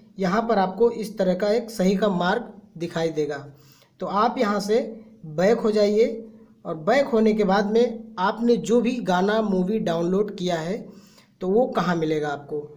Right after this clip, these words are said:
तो आप यहाँ लाइब्रेरी देख सकते हैं, YouTube ओपन करेंगे तो आपको यहाँ पर तीन चार ऑप्शन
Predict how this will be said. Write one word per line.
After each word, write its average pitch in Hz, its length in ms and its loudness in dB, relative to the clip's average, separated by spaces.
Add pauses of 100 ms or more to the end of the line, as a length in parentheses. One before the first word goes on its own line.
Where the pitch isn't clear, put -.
(300)
तो - 60 -14
आप 220 320 -4
यहाँ 220 260 0
लाइब्रेरी 202 640 2
देख 214 180 2
सकते - 280 -6
हैं, 208 200 2
YouTube 196 420 0
ओपन 226 280 2
करेंगे 196 360 0
तो 220 120 0
आपको 180 280 0
यहाँ 185 200 2
पर 233 180 -4
तीन 202 260 -4
चार 196 200 0
ऑप्शन 202 360 -4